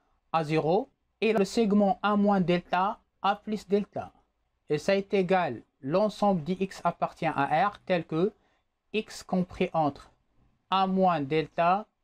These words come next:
et A plus delta. Ça est égal aussi l'ensemble des X appartient à R tel que X moins A compris entre moins delta et delta. Et ça est égal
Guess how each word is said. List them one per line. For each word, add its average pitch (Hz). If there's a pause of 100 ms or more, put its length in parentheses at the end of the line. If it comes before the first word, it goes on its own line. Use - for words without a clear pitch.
(100)
et 160
A 190
plus 196
delta. 160 (440)
Ça 196
est 202
égal 214
aussi 196
l'ensemble 196
des 202
X 202
appartient 180
à 156
R 247 (120)
tel 226
que 208
X -
moins 190
A 196 (380)
compris 208
entre 165 (320)
moins 190
delta 190 (260)
et 185
delta. 170 (280)
Et 127
ça 185
est 185
égal 190